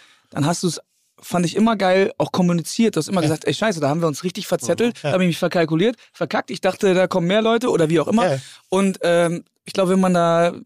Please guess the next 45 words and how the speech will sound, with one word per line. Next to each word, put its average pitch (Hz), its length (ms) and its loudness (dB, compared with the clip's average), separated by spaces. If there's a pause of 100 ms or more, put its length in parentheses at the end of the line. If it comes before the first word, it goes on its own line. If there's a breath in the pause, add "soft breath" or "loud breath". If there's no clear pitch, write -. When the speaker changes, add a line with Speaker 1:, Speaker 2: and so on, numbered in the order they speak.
(580)
Speaker 1:
so 160 280 0
reflektiert 196 460 -2
mit 170 100 -6
umgeht, 165 420 2
dann 151 280 0
wird 170 100 0
das 170 140 -2
auch 151 160 -8
draußen 175 320 -2
immer 175 300 2
gesagt, 147 280 -4
"Ja, 135 80 -8
das, - 180 -8 (260)
das - 180 -14
ist", - 300 -16 (220)
er 160 100 -2
hat - 80 -4
es 147 80 -10
selber 175 180 2
akzeptiert, 208 560 -4
haben 165 100 -8
es 151 100 -8
gesehen, 160 240 -2
weiter 208 240 0
geht's 196 240 -2
so. 143 120 -2
Dann 139 140 -4
ist - 120 -8
man 180 140 -2
ja, 170 160 2
Speaker 2:
Ja, 165 60 -2 (320 loud breath)
Speaker 1:
sind 175 80 -4
Speaker 2:
man 180 40 -2
Speaker 1:
die 131 60 -2
Speaker 2:
hat 135 80 0
Speaker 1:
Leute 196 160 2
auch 185 80 0
mit 185 180 2
dabei, 165 340 0
also 156 140 -2
es 151 160 -6
wird 175 140 -8
dann 160 140 -2
niemals 175 420 -2
irgendwie 151 320 -6